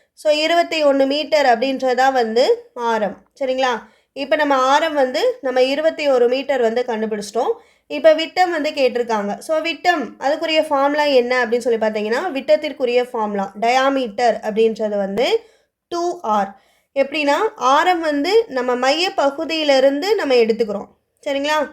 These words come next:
அது வந்து ஆரம். அப்ப விட்டம் அப்படின்றது முழு பகுதியையும் எடுக்கும்போது, அப்ப ரெண்டு ஆர் சேர்ந்தது தான் வந்து விட்டமா வரும். அதனால தான் நம்ம டூ ஆர் அப்படின்னு போட்டிருக்கோம். இப்ப ஆரோட வேல்யூ வந்து நம்ம என்ன கண்டுபிடிச்சிருக்கோம்னா,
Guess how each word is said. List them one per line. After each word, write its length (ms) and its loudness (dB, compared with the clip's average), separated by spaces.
அது 240 2
வந்து 540 2
ஆரம். 440 0
அப்ப 280 0
விட்டம் 440 0
அப்படின்றது 640 2
முழு 320 -2
பகுதியையும் 640 0
எடுக்கும்போது, 680 0
அப்ப 260 -2
ரெண்டு 500 2
ஆர் 280 0
சேர்ந்தது 480 2
தான் 160 2
வந்து 400 0
விட்டமா 460 -4
வரும். 280 -8
அதனால 400 2
தான் 120 -2
நம்ம 180 -2
டூ 140 -4
ஆர் 300 0
அப்படின்னு 340 -2
போட்டிருக்கோம். 420 -2
இப்ப 240 -2
ஆரோட 420 4
வேல்யூ 320 2
வந்து 200 0
நம்ம 100 0
என்ன 160 0
கண்டுபிடிச்சிருக்கோம்னா, 800 -2